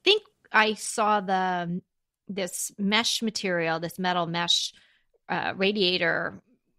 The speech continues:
material first. And then I thought, "Oh, yes, I can use that for that." So that's how that idea came to be. So since then, my H V A C guy has told other clients and he has made them for them too. So, uh, I'm spreading that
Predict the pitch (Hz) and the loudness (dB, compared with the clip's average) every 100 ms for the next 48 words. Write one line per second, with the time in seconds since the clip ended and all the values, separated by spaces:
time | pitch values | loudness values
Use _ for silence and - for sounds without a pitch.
0 | - 190 - 185 170 165 156 - _ - | -4 -4 -2 -2 0 2 0 -4 _ 4
1 | 220 - - - 196 185 190 196 185 185 | 4 4 -4 -4 -2 0 0 -2 0 -2
2 | - - 233 330 202 - _ _ - 220 | -2 -10 -8 -6 -6 -10 _ _ -6 -2
3 | 277 - - 170 233 208 202 190 180 208 | -2 -4 -8 -6 -4 -2 -2 -4 -4 2
4 | 226 - - - - 226 202 202 220 196 | 4 4 0 -14 -2 4 4 6 4 4
5 | 190 180 175 - 180 - 185 - - _ | 4 2 0 -4 -4 -4 -10 -12 -14 _
6 | - 233 202 - - - 605 - 208 190 | -2 2 4 2 2 4 4 4 4 6
7 | 196 - 240 196 202 208 202 - 196 220 | 2 -6 2 4 4 0 0 -2 0 0
8 | - 605 208 185 185 214 208 - 202 196 | -2 2 4 6 4 0 0 0 0 0
9 | 226 466 - 185 180 196 - 196 170 214 | 2 2 2 0 0 -2 -4 -6 -4 -2
10 | 202 185 202 - 185 180 165 175 175 - | -2 -2 -6 -6 -6 -2 -2 -2 -2 -2
11 | 220 - - 240 175 196 - 523 208 - | -6 -14 -2 2 4 4 4 4 6 4
12 | 208 190 196 302 294 - 202 185 185 190 | 6 4 2 -6 -16 0 2 4 2 0
13 | 196 - 220 196 190 180 185 170 | 0 0 2 0 -2 2 2 2